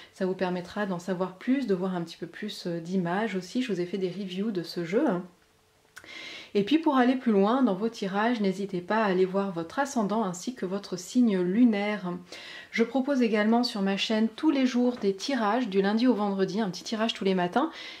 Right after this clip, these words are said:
qui pourra compléter ce tirage, ce gros tirage du mois. Et, euh, pour ça, je vous invite à vous, bah, à vous inscrire, hein, en fait, à vous abonner à la chaîne. Moi, ça me donne, euh,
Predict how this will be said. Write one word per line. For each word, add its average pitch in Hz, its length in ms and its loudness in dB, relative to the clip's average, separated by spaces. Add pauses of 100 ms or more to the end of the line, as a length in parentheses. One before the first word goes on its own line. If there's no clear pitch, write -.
(120)
qui 262 120 2
pourra 277 220 2
compléter 240 520 4
ce 277 180 -4
tirage, 214 520 0
ce 196 80 2
gros 190 340 2
tirage 220 420 0
du 190 100 0
mois. 190 320 2 (640)
Et, 240 260 4
euh, 196 160 4
pour 285 220 -2
ça, 311 160 2
je 311 120 0
vous 240 100 6
invite 233 300 0
à 247 100 6
vous, 208 1000 2 (240)
bah, 220 260 2
à 226 120 2
vous 240 220 2
inscrire, 214 500 -4
hein, 185 200 -4
en 190 80 -6
fait, 202 260 -8
à 180 80 -2
vous 180 200 -6
abonner 202 300 0
à 185 60 0
la 175 100 -2
chaîne. 240 240 0
Moi, 190 180 0
ça 185 160 -6
me 180 140 -2
donne, 190 320 0
euh, 170 160 -2